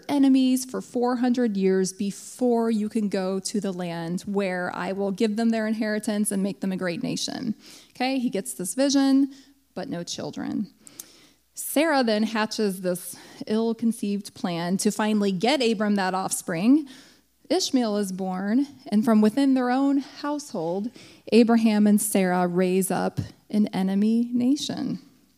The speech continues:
And then eighteen more years pass before God finally appears to Abraham again at the beginning of chapter seventeen. So what do you notice here?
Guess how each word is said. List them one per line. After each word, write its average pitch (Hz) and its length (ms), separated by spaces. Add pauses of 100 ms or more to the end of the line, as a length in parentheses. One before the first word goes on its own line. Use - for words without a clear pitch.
(960)
And 220 220
then 190 320
eighteen 220 880
more 196 460
years 196 640
pass 165 760 (240)
before 202 400
God 175 340
finally 226 600
appears 190 560
to - 160
Abraham 208 480
again 175 420
at 190 140
the 202 60
beginning 180 440
of 180 80
chapter 165 380
seventeen. - 880 (1600)
So - 240
what 277 180
do 381 60
you 330 120
notice 202 380
here? 165 300